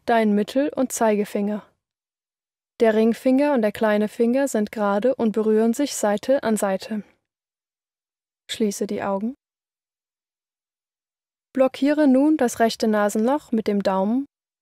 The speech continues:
und atme durch das linke Nasenloch ein. Nachdem du vollständig eingeatmet hast, atme durch das gleiche Nasenloch aus.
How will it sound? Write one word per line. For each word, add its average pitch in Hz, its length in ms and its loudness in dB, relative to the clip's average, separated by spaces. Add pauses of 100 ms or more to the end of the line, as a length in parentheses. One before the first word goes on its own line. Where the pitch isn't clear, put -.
(120)
und 240 140 0
atme 277 400 0
durch 240 160 0
das 220 160 -2
linke 247 320 0
Nasenloch 214 540 0
ein. 196 340 -6 (1900)
Nachdem 262 320 2
du 262 100 2
vollständig 262 640 2
eingeatmet 208 640 -2
hast, - 400 -6
atme 220 280 0
durch 220 200 -4
das 214 160 -4
gleiche 220 320 0
Nasenloch 214 500 -2
aus. - 500 -6